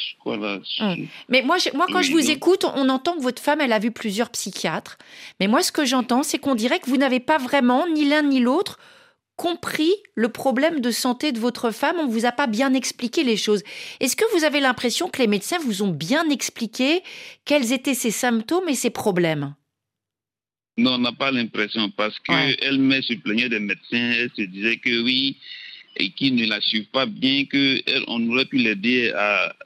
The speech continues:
Speaker 1: l'amener, je crois, sur un psychologue pour pouvoir l'aider.
Speaker 2: Hmm.
Speaker 1: Donc, elle se plaignait souvent. Donc, c'est que
Speaker 2: Hmm.
Speaker 1: la, la sol-, aussi, elle n'a pas trop suivi les médicaments aussi.
Speaker 2: Ouais.
Speaker 1: C'est ça.
Speaker 2: Donc, elle n'a pas bien pris le mé-, le médicament et en plus,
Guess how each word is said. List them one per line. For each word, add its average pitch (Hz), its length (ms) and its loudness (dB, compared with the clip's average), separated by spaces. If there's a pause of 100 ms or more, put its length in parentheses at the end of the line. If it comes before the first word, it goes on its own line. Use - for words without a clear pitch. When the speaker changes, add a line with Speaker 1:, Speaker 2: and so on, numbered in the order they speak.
(180)
Speaker 1:
l'amener, 110 480 0
je - 120 -4
crois, 131 160 0
sur 113 160 0
un 120 100 -2
psychologue 117 560 0 (140)
pour 104 120 -6
pouvoir 110 240 0
l'aider. 104 480 0 (220)
Speaker 2:
Hmm. 202 240 0 (500)
Speaker 1:
Donc, 104 220 -4
elle 113 160 0
se 117 120 0
plaignait 110 400 -2
souvent. 101 460 -2
Donc, 131 220 0
c'est 123 100 -4
que 135 100 -6
Speaker 2:
Hmm. 113 300 -2
Speaker 1:
la, 113 100 0 (320)
la 123 40 -8
sol-, 135 240 -2 (280)
aussi, 156 440 -2
elle 156 120 -2
n'a 139 140 -4
pas 143 140 -4 (140)
trop 214 160 2
suivi 147 280 -2
les 147 100 2
médicaments 123 460 0
aussi. 104 300 -4 (320)
Speaker 2:
Ouais. 190 180 -4
Speaker 1:
C'est - 120 -12
ça. 180 180 -4
Speaker 2:
Donc, 233 180 4
elle 240 100 2
n'a 233 100 2
pas 311 160 0
bien 294 180 0
pris 277 240 -4
le 247 60 0
mé-, 220 500 0
le 208 160 2
médicament 214 720 0 (340)
et 208 120 2
en 202 100 0
plus, 339 320 0